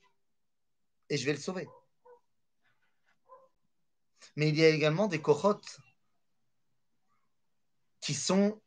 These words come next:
celles qui vont amener à ma perte. Je ne suis pas capable de les utiliser.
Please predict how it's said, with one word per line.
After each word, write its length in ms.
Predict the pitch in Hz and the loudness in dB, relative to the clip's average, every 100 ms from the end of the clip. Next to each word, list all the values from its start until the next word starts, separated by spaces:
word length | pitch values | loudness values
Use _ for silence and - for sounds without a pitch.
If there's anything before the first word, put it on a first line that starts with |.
| _ - | _ -20
celles 340 | - 202 214 | 2 6 6
qui 140 | - 143 | 4 2
vont 140 | 147 | 6
amener 340 | 143 143 180 | 6 6 6
à 80 | 175 | 6
ma 100 | 131 | 6
perte. 500 | 120 127 117 - - _ _ _ _ _ _ _ _ _ _ _ _ _ _ _ _ _ _ - - - | 2 0 -2 -12 -18 _ _ _ _ _ _ _ _ _ _ _ _ _ _ _ _ _ _ -20 -20 -2
Je 160 | - | 6
ne 80 | 165 | 6
suis 200 | 156 156 | 6 4
pas 160 | 156 170 | 10 10
capable 680 | 170 151 170 139 120 110 - _ _ _ _ _ | 10 12 12 12 10 -2 -6 _ _ _ _ _
de 120 | 127 147 | 6 8
les 240 | 139 120 | 8 4
utiliser. 480 | 120 120 120 107 | -2 -2 0 0